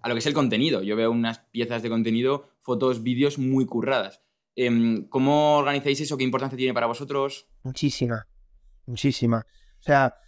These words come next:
Speaker 2: tú no puedes vende-, tú no puedes decir que tienes la mejor sudadera del mundo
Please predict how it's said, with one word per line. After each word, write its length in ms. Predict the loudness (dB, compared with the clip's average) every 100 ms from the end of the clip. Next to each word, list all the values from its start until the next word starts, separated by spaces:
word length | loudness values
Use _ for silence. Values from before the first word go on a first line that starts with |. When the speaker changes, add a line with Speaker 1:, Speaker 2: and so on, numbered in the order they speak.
| -8
Speaker 2:
tú 100 | 2
no 140 | 2 6
puedes 340 | 6 6 4
vende-, 480 | 2 2 2 0 0
tú 100 | 2
no 120 | 2
puedes 220 | 4 2
decir 580 | 2 -2 0 0 0 -4 _ _ _ _ _
que 140 | -4 0
tienes 220 | 2 4
la 80 | 2
mejor 240 | 2 0
sudadera 320 | 0 2 4
del 120 | 4 2
mundo 520 | 2 2 2 2